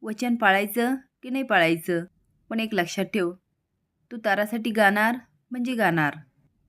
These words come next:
तारा आणि भैरवी असतात आणि निघून जातात. वेंदळेच्या घरचे ब्रेकफास्ट करत असताना तिलोत्तम म्हणते, "नील, तू मुंबईच्या ऑफिसला जा,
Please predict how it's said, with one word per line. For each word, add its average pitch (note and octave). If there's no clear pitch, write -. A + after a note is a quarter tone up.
तारा G3
आणि G#3
भैरवी G#3+
असतात G#3
आणि A#3
निघून F#3+
जातात. E3+
वेंदळेच्या F#3
घरचे G3
ब्रेकफास्ट G3+
करत F3+
असताना G3+
तिलोत्तम G3+
म्हणते, A3+
"नील, G#3+
तू B3
मुंबईच्या A3
ऑफिसला F#3+
जा, E3+